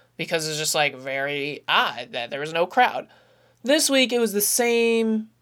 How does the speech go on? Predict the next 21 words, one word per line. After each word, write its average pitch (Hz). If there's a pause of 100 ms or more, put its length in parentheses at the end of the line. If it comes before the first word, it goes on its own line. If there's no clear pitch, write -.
(100)
thing, 208
and 185
now 196
we 196
had 175
seen 170
SmackDown 208
and 175
Raw 143
from 151
the 147
Performance 147
Center 147
with 135
no 139
audience. 139
So 165
we 165
kinda 214
already 190
knew 156